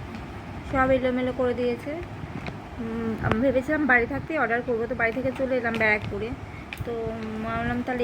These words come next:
এখানে অর্ডারটা করে দিই, এখানে আবার তাড়াতাড়ি চলে আসে, যেহেতু এটা, উম, কলকাতার কাছাকাছি ব্যারাকপুরটা, তো আমাদের ওদিকে যেতে তো আরও দু একদিন হয়তো এক্সট্রা সময় লাগতো।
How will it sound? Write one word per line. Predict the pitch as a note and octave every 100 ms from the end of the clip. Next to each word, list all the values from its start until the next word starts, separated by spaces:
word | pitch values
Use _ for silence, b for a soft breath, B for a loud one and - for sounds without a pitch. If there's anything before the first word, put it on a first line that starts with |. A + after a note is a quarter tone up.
| A3+
এখানে | B3 A#3+ A#3+
অর্ডারটা | G#3+ A3 A#3+ -
করে | G#3+ G#3
দিই, | G#3 G#3+
এখানে | A#3 A3
আবার | A#3 A3+
তাড়াতাড়ি | G#3 G#3+ A3+ A#3
চলে | G#3 G3 G3+
আসে, | - - - - - - - A3
যেহেতু | A3+ A3 A3+ G#3+
এটা, | G#3+ G#3 - A3+
উম, | G#3+ G#3 -
কলকাতার | G#3 G#3 G#3 G#3
কাছাকাছি | G3+ - G3+ G3+ G3
ব্যারাকপুরটা, | F#3+ - G3 F#3 - C4+ B B B - - -
তো | A#3+
আমাদের | A#3 B3
ওদিকে | A#3+ A#3+ A#3
যেতে | A#3+ A#3+
তো | -
আরও | A#3 A3
দু | A3+ G#3+
একদিন | A3 B3
হয়তো | A3+ A3
এক্সট্রা | - A3+ B3+
সময় | G#3 G3+ G3
লাগতো। | F#3+ -